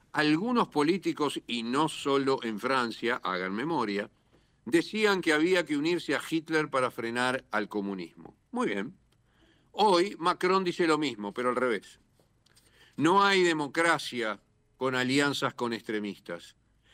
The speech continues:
Siempre en esas alianzas va a prevalecer el totalitarismo. El gran rabino Sebag de Francia tiene razón. El pueblo judío tiene que estar donde hay democracia, porque ya sabe qué es lo que sucede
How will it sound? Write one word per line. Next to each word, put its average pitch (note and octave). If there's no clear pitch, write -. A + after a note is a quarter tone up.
Siempre D3+
en A#2
esas C#3+
alianzas C3
va A#2
a A2+
prevalecer A2
el G#2
totalitarismo. F#2
El B2
gran E3
rabino D3
Sebag C#3+
de A#2+
Francia C#3+
tiene B2
razón. A#2
El A2
pueblo G3
judío E3
tiene F#3
que C#3
estar G3+
donde D3
hay G3
democracia, C3+
porque A2+
ya D3
sabe C3+
qué D#3+
es C3+
lo A#2+
que A#2+
sucede B2+